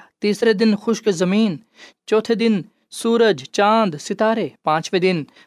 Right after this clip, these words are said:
مچھلیاں اور پرندے، چھٹے دن جانور اور انسان،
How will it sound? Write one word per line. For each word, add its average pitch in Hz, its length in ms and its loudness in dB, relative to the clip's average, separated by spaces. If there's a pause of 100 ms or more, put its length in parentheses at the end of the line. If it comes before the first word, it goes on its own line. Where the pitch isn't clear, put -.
مچھلیاں 214 580 0
اور 175 200 0
پرندے، 185 500 0 (320)
چھٹے 180 240 0
دن 190 220 2 (520)
جانور 151 540 0 (360)
اور 156 220 2 (540)
انسان، 139 500 -4